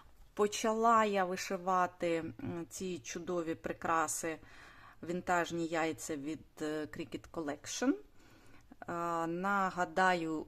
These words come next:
і собі, і вам, що у цього року я запланувала собі вишити два яйця.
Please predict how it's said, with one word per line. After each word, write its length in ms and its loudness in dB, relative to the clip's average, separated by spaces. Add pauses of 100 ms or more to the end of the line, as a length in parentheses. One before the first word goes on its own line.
(240)
і 120 -6
собі, 340 -6
і 160 -2
вам, 420 0
що 260 -6
у 280 0
цього 880 -2
року 580 -2
я 360 0
запланувала 960 -2
собі 320 -6
вишити 480 -6
два 380 0 (460)
яйця. 480 0